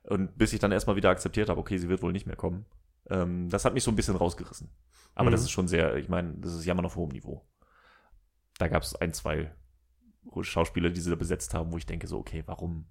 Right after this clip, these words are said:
Speaker 1: Also der Zollbeamte, weißt du, er landet auf einer Basis, dann ist der Zollbeamte, sagt dann so, okay, sie müssen das hier, die klären da und da und da, alles klar,
Speaker 2: Mhm.
Speaker 1: cool, dann gehen sie weiter.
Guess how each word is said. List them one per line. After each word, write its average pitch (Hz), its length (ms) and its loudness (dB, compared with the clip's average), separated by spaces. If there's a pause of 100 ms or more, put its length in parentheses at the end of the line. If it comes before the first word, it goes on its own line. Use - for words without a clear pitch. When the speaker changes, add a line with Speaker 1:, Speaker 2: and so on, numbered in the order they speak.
(120)
Speaker 1:
Also 101 200 2
der 90 180 4
Zollbeamte, 90 600 6
weißt 82 180 0
du, 92 40 4
er 87 40 2
landet 90 220 2
auf - 100 0
einer 85 180 2
Basis, 90 320 -2
dann 87 140 -2
ist - 100 -6
der 82 60 -4
Zollbeamte, 85 580 0
sagt - 200 -8
dann 92 80 -6
so, 87 80 -4
okay, 90 200 -2
sie 87 80 -4
müssen 85 220 -8
das 87 120 -4
hier, 85 100 -6
die - 80 -12
klären 92 300 -2
da 90 180 -2
und - 200 -6
da 90 100 0
und 92 160 -6
da, 98 180 0
alles - 200 -10
klar, 92 180 0
Speaker 2:
Mhm. 135 120 0
Speaker 1:
cool, 92 120 0
dann 90 100 -2
gehen 87 120 -8
sie 85 100 -4
weiter. 87 260 0